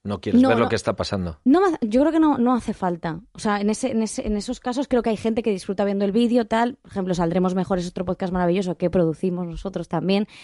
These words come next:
Speaker 2: eh, con Enar Álvarez y, uy, Enar Álvarez, madre mía, cómo estoy yo, con Nerea Pérez de las Heras, em, Inés Hernán, pero claro, y ellas tienen vídeo también, pero a pesar de eso,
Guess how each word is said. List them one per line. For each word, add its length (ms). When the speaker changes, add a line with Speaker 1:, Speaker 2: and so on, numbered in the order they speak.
Speaker 2:
eh, 300
con 320
Enar 240
Álvarez 420
y, 500
uy, 160
Enar 200
Álvarez, 380
madre 160
mía, 140
cómo 160
estoy 200
yo, 120
con 80
Nerea 240
Pérez 160
de 40
las 180
Heras, 260
em, 760
Inés 300
Hernán, 300
pero 180
claro, 280
y 100
ellas 220
tienen 260
vídeo 240
también, 420
pero 160
a 60
pesar 320
de 160
eso, 400